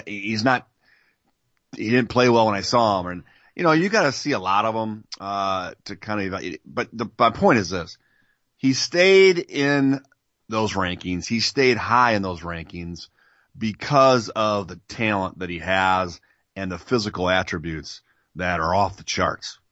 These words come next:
His size, six seven, athlete, uh, you know, with,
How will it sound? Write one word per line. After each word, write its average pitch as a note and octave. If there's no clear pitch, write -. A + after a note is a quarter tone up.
His F2
size, G2+
six -
seven, F#2
athlete, F#2
uh, E2+
you F#2+
know, F2
with, F#2